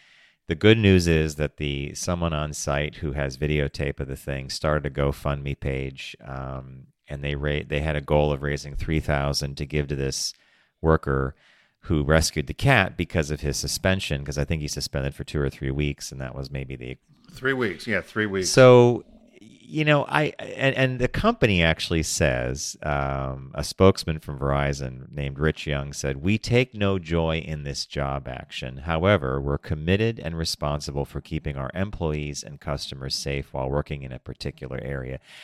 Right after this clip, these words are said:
Speaker 1: Okay, that's the rule book, and that may be true. No one got hurt.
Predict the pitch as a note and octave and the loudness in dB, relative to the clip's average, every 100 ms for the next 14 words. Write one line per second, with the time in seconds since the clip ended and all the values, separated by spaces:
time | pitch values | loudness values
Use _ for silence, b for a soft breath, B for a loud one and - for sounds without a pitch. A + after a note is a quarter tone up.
0 | B B B F#3+ G#3 G3 A#3+ C4 - - | B B B 2 4 2 2 -2 -4 -4
1 | B2+ F#2+ F2 E2 E2+ E2+ F2+ E2+ F2+ D#2 | 2 6 6 6 4 2 0 -2 -2 -4
2 | D2+ C#2+ C#2 - C#2 B1+ C2 b b b | -4 -6 -8 -6 -4 -4 -8 b b b
3 | G#2 C3+ G3+ G3+ C#3 B2+ E2+ D2+ D2+ | 4 6 6 4 2 2 2 2 2